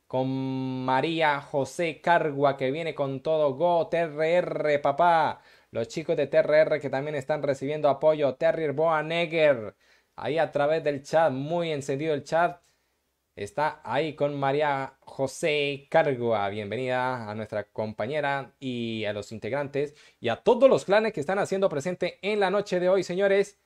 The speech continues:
Muy buena partida en Miramar, la verdad. Muy buena partida. Por aquí aparece también a Alejandra, también apoyando a los chicos de Terrier Boaneggers. También a José Salazar, Go Team,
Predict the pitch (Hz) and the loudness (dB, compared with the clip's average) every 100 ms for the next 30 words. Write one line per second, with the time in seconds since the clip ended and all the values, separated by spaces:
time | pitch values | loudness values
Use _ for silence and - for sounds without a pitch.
0 | _ _ _ 110 170 196 147 110 143 175 | _ _ _ -4 0 0 -2 -2 0 0
1 | 151 - 117 117 156 151 127 151 131 120 | -2 0 -2 -2 -4 -4 -4 -2 0 0
2 | 113 104 101 104 98 101 117 190 160 120 | -2 -2 -2 -2 -6 -8 -4 -2 0 -2
3 | 127 127 117 165 190 190 - _ _ 101 | -2 -4 -4 0 2 0 -6 _ _ -6
4 | 107 151 139 143 143 139 120 131 143 143 | -2 -2 0 -2 -2 -6 -6 -4 -6 -2
5 | 135 139 135 131 127 120 175 156 139 131 | 0 2 0 0 -2 -2 -4 0 0 0
6 | 120 135 135 131 117 127 143 123 113 143 | -4 -4 -4 -2 0 0 -2 -4 -4 -4
7 | 127 117 143 143 131 120 113 143 127 139 | -4 -2 0 0 0 -2 0 0 0 -2
8 | 131 143 - _ _ _ - 104 120 139 | 0 -2 -4 _ _ _ -8 -4 -4 -6
9 | 139 - 160 160 - _ - 139 135 - | -8 -2 0 0 -2 _ -6 -4 -4 -2
10 | 180 156 - 151 139 120 165 156 135 160 | -2 -2 -2 0 0 -2 0 0 0 0
11 | 160 139 - 165 160 | 0 -2 -8 -8 -10